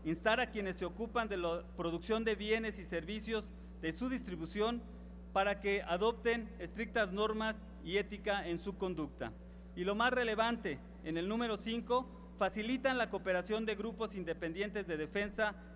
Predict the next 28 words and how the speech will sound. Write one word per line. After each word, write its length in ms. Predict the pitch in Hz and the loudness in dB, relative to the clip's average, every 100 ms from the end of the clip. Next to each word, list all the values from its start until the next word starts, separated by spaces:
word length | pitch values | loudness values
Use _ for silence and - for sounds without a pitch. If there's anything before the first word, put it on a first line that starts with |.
| - | -2
del 220 | 185 202 | 2 2
consumidor. 580 | 196 180 185 165 143 113 - - - - - - - - - | 2 -2 0 0 2 0 -4 -14 -16 -14 -14 -14 -14 -14 -6
Así 220 | 160 233 | -4 -2
pues, 480 | 247 240 262 294 - - - - - - - - - - | 4 8 8 6 -4 -12 -14 -14 -14 -14 -14 -14 -8 0
esto 300 | 247 247 262 | 2 4 2
es 100 | 254 | 2
un 120 | 262 | 0
conjunto 680 | 254 220 233 254 254 262 254 - - - - - - - - | 2 0 0 2 4 2 0 -10 -12 -14 -14 -14 -14 -12 -2
de 280 | 175 185 185 | 2 2 4
normas, 460 | 226 240 233 240 | 4 4 4 2
de 100 | 196 | 2
bases 400 | 185 226 233 240 - - | 6 6 6 0 -2 -6
sobre 200 | 190 185 | -2 0
las 180 | 180 | -2
cuales 300 | 180 240 254 | 0 2 2
los 160 | 233 196 | 0 -4
Estados 460 | 180 220 220 220 180 | -2 2 2 2 0
miembros 420 | 214 214 214 208 - - - - | 0 2 0 -2 -6 -14 -14 -2
deben 320 | 208 233 233 226 | 4 4 4 2
desarrollar 580 | 185 175 160 165 185 190 | 0 0 0 2 0 0
sus 180 | 202 | -6
políticas 720 | 180 190 220 - 208 135 117 - - - - - | -2 -2 0 -4 -4 -4 -6 -10 -12 -14 -10 -2
y 80 | |
leyes 340 | 170 208 214 208 | 2 4 4 2
de 100 | 190 | 0
protección 560 | 175 156 156 - 185 | -2 -2 -4 -2 0
al 160 | 185 180 | 0 -2
consumidor. 600 | 175 156 170 175 196 - | -4 -4 -2 2 2 0